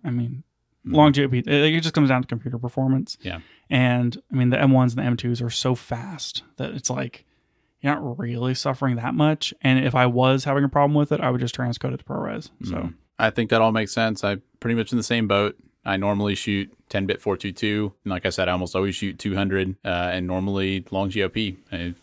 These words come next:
Speaker 2: I haven't hit too many problems where I felt like the computer is struggling with the footage, so I haven't needed all eye much.
Speaker 1: I have. I, I mean, I've got, I've gotten into where, like, some of the three sixty, even the all eye stuff in H two six five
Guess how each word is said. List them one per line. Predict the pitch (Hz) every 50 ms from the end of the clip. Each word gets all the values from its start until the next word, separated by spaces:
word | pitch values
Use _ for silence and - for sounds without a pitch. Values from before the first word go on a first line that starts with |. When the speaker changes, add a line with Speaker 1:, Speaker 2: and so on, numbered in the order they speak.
| _ _ _ _ -
Speaker 2:
I | 90 87
haven't | 98 107 104 95 98 95 101 - _ -
hit | - 113 110 -
too | - - 117
many | 113 120 127 135 131
problems | - 135 139 135 127 131 127 131 123 -
where | 120 120 117 117
I | 117 113
felt | - 123 117 117 113
like | 113 113 110 - _
the | 117 107 110 110 107 101 - -
computer | 113 98 - 123 113 113
is | 110 -
struggling | - 120 110 107 117 113
with | 113 110 -
the | -
footage, | - 117 113 113 113 110
so | - 101
I | 90 92
haven't | 104 107 110 104
needed | 107 104 107 107 104
all | 104 104 107 107 107
eye | 107 110 110 107 107 107 110 _ _ -
much. | 123 110 110 110 - - - - - _ _ -
Speaker 1:
I | 226 208
have. | 151 135 127 117 117 117 117 - - - _ _
I, | - 208 185 180
I | 185 180 170
mean, | 160 156 156 151 147 120 - - -
I've | 170 165 151
got, | 170 143
I've | 185 196 180
gotten | 165 151 143 135 123 135
into | 127 120 131 127
where, | 131 131 127
like, | 127 123 120
some | - - 143 143
of | 139 131
the | 131 -
three | - 139 131 127
sixty, | - - 135 - - - - 131 127 123 123 123 - - _
even | - 151 151 151 139
the | 135 131
all | 123 123 120
eye | 120 120 123 131
stuff | 131 - - 156 151 160 151 - -
in | 147 131 131
H | 143 131 127 - - - -
two | - 139 127
six | - - 135 - -
five | - 123 120 120 123 131 139 143 139 147